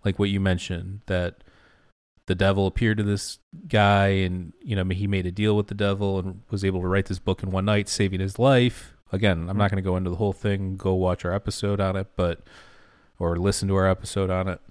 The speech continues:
Speaker 1: Um, but yeah, I think who, I th-, I think, uh, um, Herman the Recluse, who I mentioned in the episode, is the one who wrote it.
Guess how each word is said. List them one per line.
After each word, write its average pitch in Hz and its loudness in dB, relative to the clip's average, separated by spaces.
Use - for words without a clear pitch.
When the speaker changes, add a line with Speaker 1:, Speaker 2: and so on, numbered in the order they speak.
Speaker 1:
Um, 87 0
but 90 0
yeah, 107 6
I 92 4
think - 0
who, 107 4
I 104 0
th-, - -2
I 104 0
think, 98 -2
uh, 90 2
um, 90 2
Herman 110 6
the 95 2
Recluse, 95 2
who 92 2
I 90 -2
mentioned 90 0
in 85 -2
the 92 -2
episode, - -2
is 90 -6
the 87 -8
one 85 -2
who 90 -4
wrote 90 -4
it. - -6